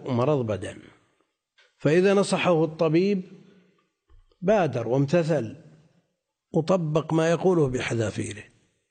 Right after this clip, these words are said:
وإذا ذكرت له بعض الأدوية الناجعة النافعة لأمراض القلوب تجده ما يلقي لها بالا.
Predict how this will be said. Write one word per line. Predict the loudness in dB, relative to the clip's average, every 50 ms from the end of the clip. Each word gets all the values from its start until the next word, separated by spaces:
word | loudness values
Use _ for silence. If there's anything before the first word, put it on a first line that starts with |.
| _ _ _ _ _ -2
وإذا | -2 0 2 2 2 2 2 2 0 0
ذكرت | 2 2 2 2 2 2 0 2 2 0 0 0
له | -2 0 0 0 0 0 0 0
بعض | 0 0 0 2 2 0 0 0 0 -4 -6 -10 -14 -20 -20 -20 -20 -20 _ _ _ -4
الأدوية | -4 -4 -2 0 0 2 2 4 4 4 4 2 2 0 -2 -4 -6 -6
الناجعة | -4 -2 0 0 2 2 2 2 0 0 -2 -2 -2 -2 -2 -2
النافعة | 0 0 2 2 2 4 2 2 2 2 0 0 0 0 0
لأمراض | 0 0 0 0 0 2 2 2 2
القلوب | 2 0 0 0 2 2 4 4 2 2 0 -4 -10 -12 -16 -20 -20 _ _ _ _ _ -20 -20 -8 -4
تجده | -2 -2 0 0 -2 -2 -2 -6 -8 -8 -10 -12 -10 -6 -4
ما | -2 -2 -2 -4
يلقي | -6 -6 -8 -8 -8 -6 -6 -6
لها | -6 -6 -10 -12
بالا. | -12 -14 -16 -16 -16 -18 -20